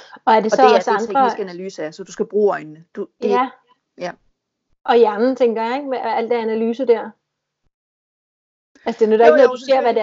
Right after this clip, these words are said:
Speaker 1: er, der foregår. Du skal, du skal kunne tænke over det også, ikke?
Speaker 2: Jo, det, jo, jo, det er klart. Altså, man kan sagtens blive dygtig til teknisk analyse, uden, øh, nødvendigvis at have, øh, en eller anden, øh, fået en Nobelpris i et eller andet. Altså, og, og det er i virkeligheden det, der er mit budskab, fordi at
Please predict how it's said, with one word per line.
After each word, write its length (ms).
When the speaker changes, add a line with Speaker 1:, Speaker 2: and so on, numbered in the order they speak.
Speaker 1:
er, 40
der 60
foregår. 380
Du 100
skal, 180
du 120
skal 140
kunne 120
tænke 280
over 160
det 100
også, 260
ikke? 120
Speaker 2:
Jo, 480
det, 160
jo, 240
jo, 160
det 140
er 40
klart. 480
Altså, 300
man 180
kan 140
sagtens 440
blive 160
dygtig 360
til 280
teknisk 480
analyse, 720
uden, 320
øh, 240
nødvendigvis 800
at 280
have, 380
øh, 240
en 260
eller 140
anden, 260
øh, 220
fået 200
en 80
Nobelpris 640
i 40
et 80
eller 200
andet. 260
Altså, 200
og, 120
og 100
det 60
er 40
i 40
virkeligheden 480
det, 120
der 60
er 40
mit 140
budskab, 560
fordi 320
at 160